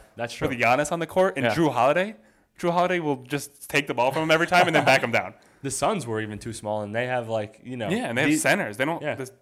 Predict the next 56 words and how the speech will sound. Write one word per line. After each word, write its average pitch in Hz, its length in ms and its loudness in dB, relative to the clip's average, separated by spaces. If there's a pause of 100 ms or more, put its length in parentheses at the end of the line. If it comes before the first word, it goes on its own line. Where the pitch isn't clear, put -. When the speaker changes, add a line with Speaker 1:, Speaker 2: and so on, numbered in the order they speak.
(220)
Speaker 2:
Warriors 147 240 -4
don't 147 100 -2
have 143 140 -4
centers. 147 240 -8
Speaker 1:
And 156 120 -2
even 156 300 0
just 139 180 -2
good, 135 200 0
like, 110 320 -4
what's 123 220 -8
his 117 120 -10
name? 98 260 -10
Uh, 92 220 -12 (100)
Speaker 2:
And, 147 140 -2
like, 135 120 -2
Speaker 1:
the, - 20 -8
the, 127 60 -6
Speaker 2:
wings, 123 280 -2
Speaker 1:
the, 170 60 -2
Speaker 2:
yeah. 180 140 -4
Speaker 1:
yeah, 170 160 2
good 127 180 -4
wings 123 340 -4
that 104 100 -6
are, 101 100 -6
like, 98 120 -8
Speaker 2:
I - 20 -10
mean, 147 100 0
I 139 40 0
Speaker 1:
good 135 80 -4
Speaker 2:
guess 151 200 2
Speaker 1:
defensively. 143 260 -4
Speaker 2:
if - 20 -4
Wiggins 117 300 -4
played, 107 240 -2
like, 104 240 -8
out 107 140 -2
of 104 60 -10
his 101 120 -14
mind, 98 300 -10
it 98 60 -16
was, 101 120 -14
like, 98 200 -10 (120)
somewhat 107 560 -10
could 110 180 -14
slow 104 440 -8
him 98 180 -20
down. 95 280 -18
Speaker 1:
Oh, 120 220 -4
Speaker 2:
So 104 80 -4
Speaker 1:
Wiggins, 107 300 -4
I 95 80 -8
forgot 101 160 -6
about 92 140 -8
him. 90 120 -10
Speaker 2:
Yeah, 104 200 -6